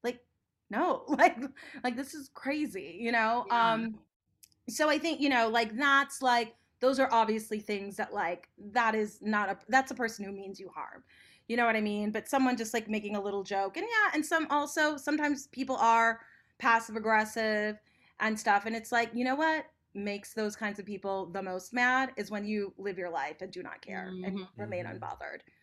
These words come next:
Speaker 1: truly nothing pisses off someone like that more. So, you know, even if they do, you know, even if someone is throwing a little jab and they're,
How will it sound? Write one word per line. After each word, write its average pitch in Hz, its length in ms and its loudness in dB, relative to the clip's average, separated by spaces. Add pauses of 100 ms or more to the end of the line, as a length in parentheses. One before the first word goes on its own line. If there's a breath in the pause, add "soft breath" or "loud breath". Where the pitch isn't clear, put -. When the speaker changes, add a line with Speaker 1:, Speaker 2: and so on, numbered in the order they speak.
(240 soft breath)
Speaker 1:
truly 233 480 0
nothing 190 360 -4
pisses 180 320 -12
off - 320 -8
someone 117 520 -10 (300)
like 180 160 -6
that 185 220 -6
more. - 380 -12 (320 soft breath)
So, 202 600 2
you 220 140 -2
know, 170 400 -6 (100)
even 269 220 2
if 277 100 0
they 285 120 -2
do, 269 440 -2
you 240 100 -2
know, 233 100 -2
even 262 200 0
if 254 100 -2
someone 269 240 0
is 269 280 0 (140)
throwing 233 200 0
a 226 60 -2
little 208 220 0
jab 196 340 2
and 190 220 -6
they're, 202 440 0